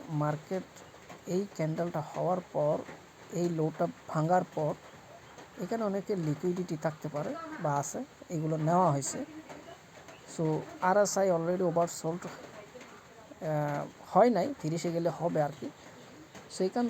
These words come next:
থেকে, আহ, ম্যাক্সিমাম রিটেল ট্রেডার বাই করার চেষ্টা করছে। আপনারা দেখতে পাচ্ছেন এখানে ফিবোনাকি টুলস ফিফটি লেভেল টাচ করেছে। এটা যদিও আমি উল্টা ড্র করেছি,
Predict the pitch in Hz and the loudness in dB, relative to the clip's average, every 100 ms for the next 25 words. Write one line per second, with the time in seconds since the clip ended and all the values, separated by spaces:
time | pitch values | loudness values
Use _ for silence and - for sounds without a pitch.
0 | 233 240 - 247 240 233 - 175 165 165 | 0 -4 0 2 4 2 0 0 2 2
1 | 165 170 202 - - 240 247 196 165 190 | 0 -2 -2 -4 -4 0 2 2 0 0
2 | 220 196 156 165 185 165 180 196 185 - | -2 0 2 2 4 4 4 2 0 0
3 | 156 - 151 170 156 - 233 - - - | -6 -4 -4 -4 -6 -6 -8 -8 -14 -6
4 | 156 - 180 185 - 185 185 - 180 156 | -4 0 0 0 -2 0 0 0 -2 0
5 | 175 180 - - - - - - - 165 | 0 0 -4 -10 -14 -16 -14 -10 -4 0
6 | 175 180 190 175 165 175 - - - 190 | 2 2 2 0 2 0 0 -8 -4 -4
7 | 190 190 170 170 156 165 160 - 170 151 | 0 4 6 4 6 6 6 2 0 0
8 | 135 - - 160 196 175 170 202 202 196 | -4 -6 -6 2 4 4 6 8 8 10
9 | 185 175 208 208 180 165 165 - 156 151 | 8 10 12 10 8 10 10 10 2 2
10 | - | -4